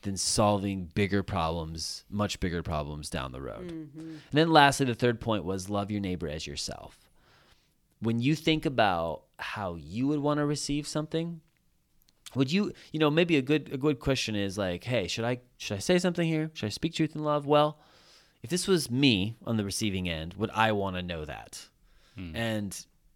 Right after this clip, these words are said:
Speaker 1: and if the answer is, like, "Yes, I would like to know that," because it's a
Speaker 2: Mm-hmm.
Speaker 1: blind spot or something like that, then yeah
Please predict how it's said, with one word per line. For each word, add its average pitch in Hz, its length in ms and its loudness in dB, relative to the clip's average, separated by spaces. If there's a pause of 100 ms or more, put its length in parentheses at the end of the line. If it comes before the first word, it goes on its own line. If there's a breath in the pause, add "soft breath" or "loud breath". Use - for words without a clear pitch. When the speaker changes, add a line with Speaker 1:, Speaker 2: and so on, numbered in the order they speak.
(300)
Speaker 1:
and 113 160 -2
if 107 100 -4
the 127 160 4
answer 151 240 2
is, 110 300 0
like, 98 220 -4
"Yes, 92 680 -2 (120)
I 104 140 -4
would 95 200 -4
like 98 240 -4
to 101 120 -4
know 90 260 -4
that," 80 260 -6
because 82 240 -6
it's 87 120 -10
a - 40 -6
Speaker 2:
Mm-hmm. 80 100 -8
Speaker 1:
blind 85 380 -6
spot 78 320 -6
or 82 80 -10
something 85 260 -10
like 90 200 -8
that, 78 340 -8
then 107 340 -6
yeah 220 300 0